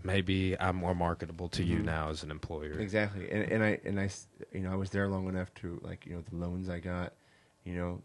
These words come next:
Speaker 2: they were, I had to pay 'em back, you know? It's not like I
Speaker 1: I'm
Speaker 2: could
Speaker 1: doing
Speaker 2: just,
Speaker 1: that
Speaker 2: like,
Speaker 1: right
Speaker 2: get my
Speaker 1: now.
Speaker 2: loans back, you know? I finally got that off. That's not even that long ago in my history, but, but, um,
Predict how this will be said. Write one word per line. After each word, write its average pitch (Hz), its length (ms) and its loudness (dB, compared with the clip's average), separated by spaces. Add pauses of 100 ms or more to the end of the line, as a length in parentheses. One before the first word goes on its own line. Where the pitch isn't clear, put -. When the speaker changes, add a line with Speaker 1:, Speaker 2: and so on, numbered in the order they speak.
Speaker 2:
they 82 120 -8
were, 80 240 -4 (840)
I 87 40 -8
had 82 140 -6
to 87 60 -10
pay 87 140 0
'em 90 100 0
back, 101 420 -2
you 92 60 -6
know? 92 360 -4
It's - 120 -12
not 92 60 -4
like 90 100 -2
I - 20 0
Speaker 1:
I'm 87 80 -2
Speaker 2:
could 87 100 -2
Speaker 1:
doing 95 100 6
Speaker 2:
just, 95 100 6
Speaker 1:
that 95 60 8
Speaker 2:
like, 92 80 6
Speaker 1:
right 90 80 2
Speaker 2:
get 92 120 4
my 92 160 4
Speaker 1:
now. - 0 -
Speaker 2:
loans 98 260 2
back, 92 220 0
you 95 100 -4
know? 95 140 -2 (460)
I 82 80 -4
finally 95 400 0
got 85 120 0
that 87 140 0
off. 85 140 -6
That's 87 200 -6
not 85 160 -6
even 85 140 -6
that - 240 -6
long 95 160 0
ago 85 140 -2
in 85 40 0
my 85 100 -2
history, 87 300 -4
but, - 200 0 (880)
but, 90 340 4 (540)
um, 87 420 2